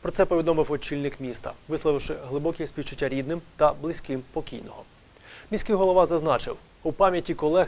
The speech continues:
він назавжди залишиться професійним і відповідальним керівником, чесною та порядною людиною, патріотом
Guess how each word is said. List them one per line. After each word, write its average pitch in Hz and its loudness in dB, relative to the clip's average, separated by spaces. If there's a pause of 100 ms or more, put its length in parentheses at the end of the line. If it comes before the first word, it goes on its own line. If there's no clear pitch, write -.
він 151 -2
назавжди 156 0
залишиться 151 -4
професійним 160 -6
і 156 -6
відповідальним 139 0
керівником, 139 -4 (300)
чесною 180 2
та 160 4
порядною 147 2
людиною, 131 0
патріотом 139 -2